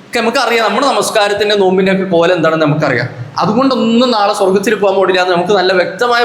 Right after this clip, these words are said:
ബോധമുണ്ട്. ആ കോലത്തിലാണ് നമ്മുടെ നമസ്കാരങ്ങളും നോമ്പൊക്കെ. ആകെയുള്ളൊരു പിടിവള്ളി ലാ ഇലാഹ ഇല്ലല്ലാഹ്. ഇനി in case നരകത്തിലേക്കാണ് നമ്മൾ പോകണമെങ്കിൽ, അള്ളാഹു കാത്ത് രക്ഷിക്കുമാറാകട്ടെ, ആ നരകത്തിൽ നിന്ന്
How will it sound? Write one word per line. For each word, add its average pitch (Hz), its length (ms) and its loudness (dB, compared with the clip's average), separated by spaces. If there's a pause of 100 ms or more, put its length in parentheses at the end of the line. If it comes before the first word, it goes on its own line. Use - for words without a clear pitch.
ബോധമുണ്ട്. 151 300 0 (680)
ആ - 20 -2 (100)
കോലത്തിലാണ് 196 460 0
നമ്മുടെ 185 260 0
നമസ്കാരങ്ങളും 175 580 0
നോമ്പൊക്കെ. 139 300 0 (100)
ആകെയുള്ളൊരു 240 420 0
പിടിവള്ളി 208 400 2 (100)
ലാ 175 140 2
ഇലാഹ 202 200 2
ഇല്ലല്ലാഹ്. 226 260 0 (360)
ഇനി 196 160 2
in 190 40 6 (140)
case 226 280 2
നരകത്തിലേക്കാണ് 214 760 0
നമ്മൾ 220 140 -2 (140)
പോകണമെങ്കിൽ, 208 380 2
അള്ളാഹു 202 240 0
കാത്ത് 208 220 0
രക്ഷിക്കുമാറാകട്ടെ, 160 560 -2 (240)
ആ - 40 -4 (100)
നരകത്തിൽ 214 420 0
നിന്ന് 226 140 2